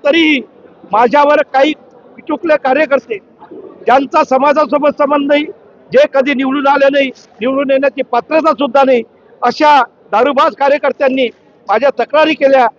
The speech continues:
आणि त्यातूनच मी, माझी अवस्था खराब झाली. म्हणूनच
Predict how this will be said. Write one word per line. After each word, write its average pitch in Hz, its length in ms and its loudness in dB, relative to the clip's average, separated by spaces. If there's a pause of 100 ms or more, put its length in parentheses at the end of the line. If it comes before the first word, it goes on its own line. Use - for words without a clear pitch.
(220)
आणि 226 140 0
त्यातूनच 262 540 -2
मी, 262 220 -4 (520)
माझी 233 240 0
अवस्था 269 400 2
खराब 277 380 -2
झाली. 277 240 0 (420)
म्हणूनच 277 540 0